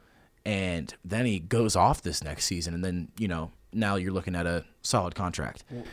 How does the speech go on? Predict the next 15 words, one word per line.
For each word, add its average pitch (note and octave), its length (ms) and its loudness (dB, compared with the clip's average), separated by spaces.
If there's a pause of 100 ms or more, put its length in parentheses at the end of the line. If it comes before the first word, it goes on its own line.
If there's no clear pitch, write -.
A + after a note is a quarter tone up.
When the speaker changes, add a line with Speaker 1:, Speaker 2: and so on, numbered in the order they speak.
Speaker 2:
from, A#2 220 2
if B2+ 140 2
I C3 80 6
may A#2+ 160 4
add A2+ 220 2
something, F#2 280 -2
I G#2 120 2
think C#3 260 0
what's G2+ 200 -2
actually F#2+ 300 -2
going F2 280 -6
on F2+ 200 -6
is, F2 280 -10
I G2+ 100 0
think G2 360 -4